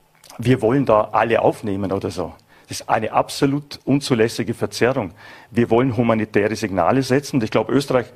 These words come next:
hat eine besondere Geschichte. Äh, der Mark Twain wird ein Zitat zugeschrieben, das er nie, etwas, was er nie gesagt hat, aber es ist ein kluger Satz.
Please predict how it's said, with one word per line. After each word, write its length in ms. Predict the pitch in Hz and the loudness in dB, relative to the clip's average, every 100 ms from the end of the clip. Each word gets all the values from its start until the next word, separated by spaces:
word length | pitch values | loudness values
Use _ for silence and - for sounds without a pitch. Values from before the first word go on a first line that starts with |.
| - - - | -20 -18 -4
hat 220 | 120 - | -4 0
eine 180 | 113 113 | 0 0
besondere 640 | 120 110 131 127 104 95 - _ - | -2 0 0 2 0 -2 -8 _ -6
Geschichte. 540 | 117 131 143 - 175 - _ - - _ - - - | -2 -2 -2 -2 -4 -6 _ -20 -20 _ -20 -20 -8
Äh, 300 | - 113 113 104 - _ _ - _ _ - - | -2 0 0 -4 -14 _ _ -20 _ _ -18 -4
der 80 | 110 | 0
Mark 260 | 107 - | 0 0
Twain 260 | - 117 131 | -2 0 2
wird 180 | 120 - | 0 0
ein 100 | 110 | -4
Zitat 400 | 123 - 104 127 | -4 0 0 0
zugeschrieben, 480 | 135 131 120 123 113 | -2 -2 -2 0 0
das 140 | 110 | 0
er 80 | 107 | -2
nie, 180 | 120 127 | -2 -4
etwas, 460 | 117 - 117 113 | -4 -4 -2 -2
was 100 | 104 | -2
er 80 | 107 | -2
nie 100 | 107 | -4
gesagt 380 | 139 107 104 - | -4 0 0 0
hat, 140 | 139 | 0
aber 100 | 117 | 0
es 80 | 110 | -2
ist 60 | 110 | -6
ein 80 | 107 | -4
kluger 320 | 135 123 104 | -2 0 0
Satz. 340 | 107 151 - | 0 -2 -6